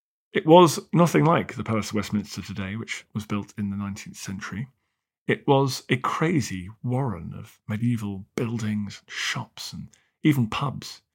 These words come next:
In fact, there had been a brothel until the mid-sixteenth century inside the Palace of Westminster. There were private houses there. There were staircases and tunnels and undercrofts and basements. It was actually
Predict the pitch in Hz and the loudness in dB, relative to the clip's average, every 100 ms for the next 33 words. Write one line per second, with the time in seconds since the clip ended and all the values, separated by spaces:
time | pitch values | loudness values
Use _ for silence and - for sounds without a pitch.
0 | _ - 131 120 120 175 117 104 - 135 | _ -2 -2 0 -4 -2 -4 -4 -2 -2
1 | - 120 123 - - 104 - 101 101 - | -4 -14 -16 -16 -12 -10 -10 -10 -12 -18
2 | _ - 101 - 117 104 104 - 101 - | _ -10 -10 -6 -8 -6 -8 -6 -8 -8
3 | 101 110 104 120 104 98 - - _ - | -6 -4 -4 -4 -4 -6 -10 -20 _ -12
4 | - 104 92 101 101 92 92 - - - | -8 -6 -6 -8 -8 -8 -8 -10 -12 -16
5 | - - - 139 131 - 147 139 151 117 | -18 -20 -4 0 0 2 2 2 0 -2
6 | 143 120 98 - - 104 107 - 139 127 | -2 -2 -6 -12 -14 -10 -8 -4 -2 -2
7 | - 127 113 131 123 117 - 120 110 113 | -4 -6 -6 -8 -8 -8 -6 -6 -4 -6
8 | 110 110 - 120 113 107 117 110 - - | -6 -6 -2 -2 -2 -4 -6 -8 -10 -6
9 | 104 - 117 110 - 107 - - - - | -6 -4 -4 -4 -4 -4 -4 -10 -14 -14
10 | - - - 214 202 180 107 - - 98 | -14 -16 -8 -2 0 0 0 -4 -6 -8